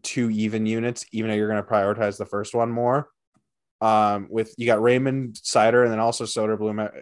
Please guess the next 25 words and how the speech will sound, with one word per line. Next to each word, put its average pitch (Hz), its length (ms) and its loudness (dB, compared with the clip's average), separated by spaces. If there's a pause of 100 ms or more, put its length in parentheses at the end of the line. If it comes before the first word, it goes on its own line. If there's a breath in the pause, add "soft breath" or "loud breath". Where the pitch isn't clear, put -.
in 113 140 -6
there 110 160 -2
to 107 120 -2
make 104 200 -4
a 110 40 -16
play. 104 380 -2
Copp, 113 460 2
hopefully 117 340 -4
he 104 40 -6
can 110 80 -12
get 104 160 -10
going, 107 380 2
and 104 100 -8
then 101 300 -8 (580)
again, 120 360 0 (140)
I 117 80 2
think 139 160 2
that's 120 160 2
Vrana 110 440 2
that 120 100 0
goes 123 240 0
in 123 60 -8
the 123 120 -4
other 123 120 0
spot 127 380 0